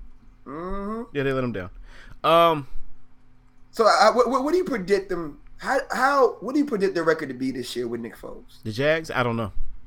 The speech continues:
Speaker 2: I can't call it. I'll have to watch some preseason games.
Speaker 1: Yeah. Same here.
Speaker 2: I don't know. 'cause I don't even know who they're gonna use for their receivers.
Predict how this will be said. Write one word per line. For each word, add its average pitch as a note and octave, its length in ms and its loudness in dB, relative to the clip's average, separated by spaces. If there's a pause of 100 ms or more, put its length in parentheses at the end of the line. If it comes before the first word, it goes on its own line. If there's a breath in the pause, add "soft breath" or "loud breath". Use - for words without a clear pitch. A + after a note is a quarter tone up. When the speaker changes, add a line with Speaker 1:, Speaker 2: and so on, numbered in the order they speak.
(600)
Speaker 2:
I A#2+ 80 0
can't A#2+ 220 -2
call G#2+ 200 -2
it. A2+ 100 -10 (160)
I'll C3+ 160 6
have C#3+ 160 4
to B2+ 60 -2
watch B2 160 2
some A2 120 -10
preseason A2 420 -6
games. G2+ 300 -10 (1080)
Speaker 1:
Yeah. A#2 200 -18 (640)
Same B2 260 -14
here. A#2 200 -12 (520)
Speaker 2:
I A2 100 -2
don't A#2 140 -2
know. C#3+ 140 -4 (840)
'cause C3+ 80 2
I C#3 80 6
don't D3 140 4
even C3+ 160 0
know C3 100 2
who C3 100 2
they're C3 120 2
gonna A#2+ 180 -2
use A2+ 300 -6
for A#2+ 80 -10
their A2+ 120 -4
receivers. A2 520 -8